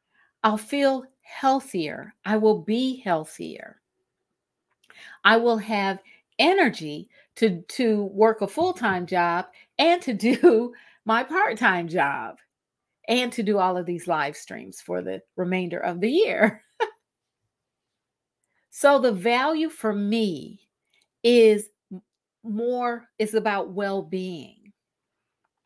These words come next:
It's about feeling good. It's about having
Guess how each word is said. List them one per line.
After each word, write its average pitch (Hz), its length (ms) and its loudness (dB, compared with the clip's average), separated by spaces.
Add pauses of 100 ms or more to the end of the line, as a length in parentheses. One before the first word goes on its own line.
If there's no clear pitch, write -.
(200)
It's 202 180 -6
about 190 440 -4
feeling 226 640 -4
good. 185 480 -4 (1000)
It's 196 200 -4
about 175 400 -2
having 185 460 -6